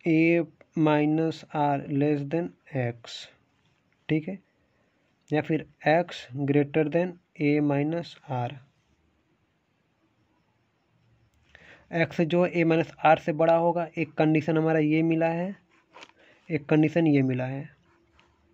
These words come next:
ठीक है। तो ए प्लस आर है, बड़ी वैल्यू हो गई है, इसलिए इसको लास्ट में लिखा गया है।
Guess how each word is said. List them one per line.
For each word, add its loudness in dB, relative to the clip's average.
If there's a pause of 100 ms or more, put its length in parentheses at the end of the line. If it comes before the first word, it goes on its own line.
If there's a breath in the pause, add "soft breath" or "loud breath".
(340)
ठीक -2
है। -6 (540 loud breath)
तो -20
ए 6
प्लस 2 (100)
आर 6
है, -4
बड़ी 2
वैल्यू 4
हो 4
गई 2
है, -2
इसलिए -2
इसको -2
लास्ट 6
में 2
लिखा 0
गया 0
है। -2